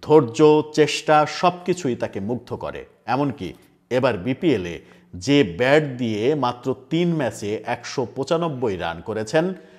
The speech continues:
দশটা ছয় মেরে এখন পর্যন্ত সর্বোচ্চ ছক্কার রেকর্ডও তার, সর্বোচ্চ রানের রেকর্ডও তার।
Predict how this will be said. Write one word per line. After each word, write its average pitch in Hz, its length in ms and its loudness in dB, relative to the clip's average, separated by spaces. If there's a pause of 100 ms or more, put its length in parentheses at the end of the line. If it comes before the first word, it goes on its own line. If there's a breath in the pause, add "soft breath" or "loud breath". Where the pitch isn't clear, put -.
(460 loud breath)
দশটা 147 640 4
ছয় 139 340 2
মেরে 143 280 2
এখন 127 300 2
পর্যন্ত 131 440 -4
সর্বোচ্চ 123 600 -2 (140)
ছক্কার 147 580 0
রেকর্ডও 160 340 0
তার, 117 300 2 (440 loud breath)
সর্বোচ্চ 147 560 4
রানের 139 500 2
রেকর্ডও 170 360 2
তার। 135 440 0